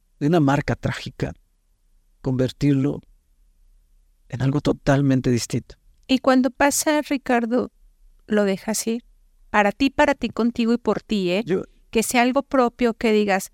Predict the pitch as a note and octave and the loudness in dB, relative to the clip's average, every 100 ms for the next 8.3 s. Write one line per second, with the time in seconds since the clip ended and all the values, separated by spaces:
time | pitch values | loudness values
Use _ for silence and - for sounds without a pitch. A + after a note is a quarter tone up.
0 | _ _ _ A3 G#3 A3 - A3 G#3+ A#3+ | _ _ _ 2 4 4 0 -2 0 2
1 | B3+ C4+ - _ _ _ _ - G3+ G3+ | 2 2 -4 _ _ _ _ -12 -4 -2
2 | G3+ G3 G3+ - F#3+ - - G3 - F#3+ | -2 -2 -4 -4 -8 -8 -6 -4 -2 -2
3 | F#3+ G#3+ G3 - F#3+ - G#3+ A3 G#3+ - | 2 2 2 0 -4 -2 -2 -2 -2 0
4 | G#3+ G3+ G3 - A3 G3 G3 F#3 F#3+ A3 | 0 2 -2 -4 -6 -4 -2 -2 -2 -2
5 | G3+ F#3+ _ - A#3 B3 _ - A#2 A#2+ | -2 -6 _ -4 -2 -4 _ -12 -10 -6
6 | F3 - - - G3+ G3 G3+ C3+ G#3+ G#3+ | -6 -6 -14 -6 -4 -2 -2 -2 0 2
7 | G#3 A#3+ D4+ D4 C4+ G#3 G3+ G3 G#3 A#3+ | 2 2 0 0 -2 -2 -2 0 2 2
8 | A#3+ E4+ | 2 0